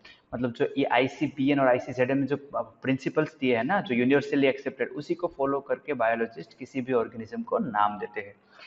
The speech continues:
Each name has two components, the generic name and the specific epithet। मतलब हर एक जो नाम है ना उसके दो कंपोनेंट्स है,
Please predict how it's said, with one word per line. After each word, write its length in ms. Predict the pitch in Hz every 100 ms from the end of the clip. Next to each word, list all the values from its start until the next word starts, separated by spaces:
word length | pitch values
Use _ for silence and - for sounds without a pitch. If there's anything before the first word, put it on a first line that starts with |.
| - - -
Each 240 | 220 -
name 320 | 180 160 156 180 - -
has 100 | 127 - -
two 220 | 175 165
components, 360 | 151 160 160 160 - _ 113
the 100 | -
generic 380 | 113 117 151 151 170
name 140 | 214 226 127
and 80 | 127
the 120 | 151
specific 480 | - 123 139 - 196 - - 127
epithet। 340 | - - - - - _ - _ 127
मतलब 220 | 143 143
हर 220 | - 120
एक 380 | 165 180 - - - -
जो 360 | 143 147 143
नाम 320 | 131 135 147 143
है 80 |
ना 60 | 175
उसके 220 | 185 -
दो 360 | - - 180 190
कंपोनेंट्स 560 | 185 131 120 110 -
है, 100 | 104